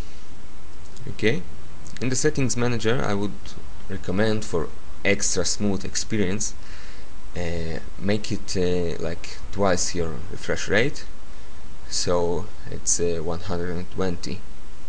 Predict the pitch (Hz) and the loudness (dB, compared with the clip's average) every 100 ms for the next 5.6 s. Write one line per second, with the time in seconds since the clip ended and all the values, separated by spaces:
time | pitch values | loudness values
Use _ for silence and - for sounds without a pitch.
0 | - - - - 135 - 101 - - - | 0 -2 0 0 0 0 0 0 0 0
1 | - - - - - - 113 127 110 - | 0 0 0 0 0 2 2 2 0 0
2 | - - - - - - - 117 - - | 0 0 -2 -2 -2 0 2 2 2 0
3 | 120 160 180 - - - - 101 - 101 | 0 0 0 0 0 0 0 0 0 0
4 | 98 - - - 180 170 - - - - | 0 0 0 0 0 0 0 0 0 -2
5 | - - - 120 123 127 | 0 0 0 0 0 0